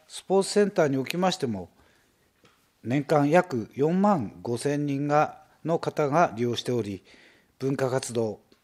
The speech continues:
スポーツ活動の拠点として、多くの市民の皆様に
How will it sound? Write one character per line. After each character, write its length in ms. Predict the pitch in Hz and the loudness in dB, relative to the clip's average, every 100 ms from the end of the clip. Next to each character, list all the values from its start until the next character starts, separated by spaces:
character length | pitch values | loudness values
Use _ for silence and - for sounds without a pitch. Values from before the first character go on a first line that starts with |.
| _ - | _ -18
ス 120 | - | -12
ポ 180 | - 180 | -2 -2
ー 60 | |
ツ 100 | 180 | -2
活 260 | - 185 170 | 0 0 0
動 240 | 160 160 | 2 4
の 340 | 165 185 175 - _ _ | 4 0 0 -6 _ _
拠 160 | - 151 | -8 -4
点 240 | 185 190 | -2 -2
と 180 | - 185 | 0 -2
し 120 | - | 0
て、 240 | 180 180 180 - - _ - | 0 0 -2 -20 -20 _ 2
多 200 | 170 135 | 4 4
く 160 | 123 | 0
の 240 | 143 160 - | 0 0 -2
市 160 | - | -4
民 160 | 151 127 | 0 2
の 100 | 113 | 0
皆 180 | 117 123 | -2 -4
様 260 | 113 107 | -6 -4
に 280 | 117 156 143 | -4 -4 -6